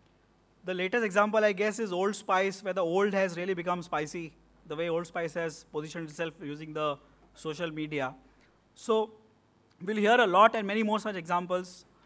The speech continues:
uh, from our speaker. Uh, on precision marketing, one example that comes to my mind really is, uh, Domino's Pizza. Uh, every week, you know, I'm witness to that.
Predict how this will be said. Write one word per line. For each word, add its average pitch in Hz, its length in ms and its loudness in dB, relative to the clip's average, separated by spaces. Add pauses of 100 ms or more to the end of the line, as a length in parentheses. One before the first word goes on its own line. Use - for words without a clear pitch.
(160)
uh, 143 140 -4
from 156 160 -2
our 156 80 0
speaker. 180 460 -4 (1160)
Uh, 151 320 2 (380)
on 196 140 -2
precision 240 500 -2
marketing, 247 640 2
one 226 160 2
example 226 380 2
that 233 120 -2
comes 214 240 -2
to 226 80 -4
my 190 160 2
mind 220 260 -2
really 208 340 -2
is, 202 200 -2
uh, 160 120 2
Domino's 170 360 -2
Pizza. 135 380 -6 (680)
Uh, 135 200 -6
every 202 320 -2
week, 226 240 -4 (360)
you 165 120 -10
know, 202 120 -4
I'm 180 200 -2
witness 180 320 -8
to 160 100 -10
that. 147 260 -2